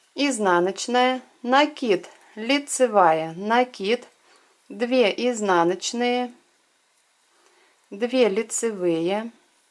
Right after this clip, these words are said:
две петли разворачиваю, справа налево лицевой за заднюю стенку провязываю, три лицевые петли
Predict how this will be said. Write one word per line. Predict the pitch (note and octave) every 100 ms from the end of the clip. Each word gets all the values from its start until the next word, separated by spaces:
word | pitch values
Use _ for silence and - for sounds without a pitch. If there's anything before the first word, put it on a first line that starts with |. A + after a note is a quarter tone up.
| _ _ _ _ _ _ _ _ _ _ _ _ _
две | G#3 A#3 C4+
петли | B3+ G#3+ G#3 G3+
разворачиваю, | G#3+ C4 A#3+ A3+ G#3 F#3 E3 E3 - G#3+ B3+ C4 C#4 C#4+ - _ _ _ _ _ _ _ _ _ _
справа | - - B3 A3+ F#3
налево | F#3 F#3+ G3+ C#4 E4 D#4+ E4 - - _ _
лицевой | F#3+ G3+ G3+ - G3 B3 C4
за | G3+
заднюю | F#3 F3 F3+
стенку | F3+ - C4+ D4+ G#3+
провязываю, | - G#3+ G3 E3 D#3+ E3 D#3 D#3 D3+ E3 _ _ _ _ _ _ _ _ _ _ _ _ _ _ _ _ _ _ _ _ -
три | C4+ D4+
лицевые | A3+ G#3+ - A#3+ A#3 A3+ G3 F3
петли | F3 G#3 G#3 F#3 F3 F#3+ B3